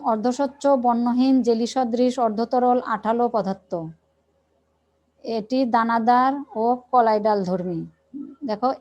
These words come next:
এক নাম্বার আর দুই নাম্বার বৈশিষ্ট্যটা কিন্তু আমরা সংজ্ঞার মধ্যেই পড়ে এসেছি।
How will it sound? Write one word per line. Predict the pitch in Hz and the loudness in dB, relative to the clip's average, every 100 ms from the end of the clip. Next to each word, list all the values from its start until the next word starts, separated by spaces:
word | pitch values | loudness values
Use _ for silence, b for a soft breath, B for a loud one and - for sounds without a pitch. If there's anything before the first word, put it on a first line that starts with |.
| - | -10
এক | 277 220 247 | -8 -4 -2
নাম্বার | 262 269 269 | 2 2 2
আর | 254 | 2
দুই | 220 240 | 0 0
নাম্বার | 240 247 254 | 0 -2 -2
বৈশিষ্ট্যটা | 233 220 233 - 247 247 | -4 -6 -10 -8 -6 -6
কিন্তু | 254 233 | -6 -4
আমরা | 233 226 | -4 -6
সংজ্ঞার | 262 247 220 220 | -6 -6 -4 -4
মধ্যেই | 220 202 202 294 - _ _ | -6 -6 -6 -6 -8 _ _
পড়ে | 220 202 | -6 -6
এসেছি। | 185 185 - | -8 -12 -16